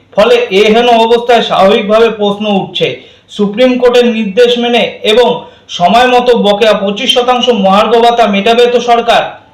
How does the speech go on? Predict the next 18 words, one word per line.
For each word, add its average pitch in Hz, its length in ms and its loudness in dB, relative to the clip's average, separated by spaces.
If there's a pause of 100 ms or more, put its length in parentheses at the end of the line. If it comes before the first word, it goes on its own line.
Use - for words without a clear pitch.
(220)
এরই 247 340 4
মাঝে 247 260 2
ডিএ 202 340 0
মেটানো 240 420 2
নিয়ে 240 200 0
একটি 196 460 -4
বড় 196 260 4
দাবি 240 260 0
করা 220 300 2
হলো 226 480 0 (100)
একটি 196 360 -4
রিপোর্টে, 196 640 -2 (280)
যা, 214 240 0 (180)
যা 208 180 2
শুনে 233 380 0 (220)
সরকারি 208 480 0
কর্মীরা 226 500 2
খুশি। 190 500 -6